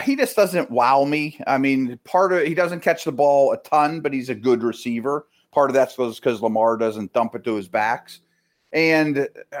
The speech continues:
I'm sitting here thinking, what if Gurley would have been in Baltimore's offense last year? Would, would, would I,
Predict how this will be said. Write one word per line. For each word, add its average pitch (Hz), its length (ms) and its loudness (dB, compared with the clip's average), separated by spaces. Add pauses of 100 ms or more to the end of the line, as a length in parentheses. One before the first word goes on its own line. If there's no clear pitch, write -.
I'm 156 100 -2
sitting 170 220 -2
here 156 80 -2
thinking, 165 400 -2
what 320 140 0
if - 160 -4
Gurley 160 400 2
would 123 160 0
have 107 100 -4
been 120 220 2
in 110 80 -4
Baltimore's 110 600 0
offense 98 460 -2
last 101 340 0
year? 92 260 -2
Would, 101 240 -2
would, 117 360 -2
would 131 140 4
I, 135 240 4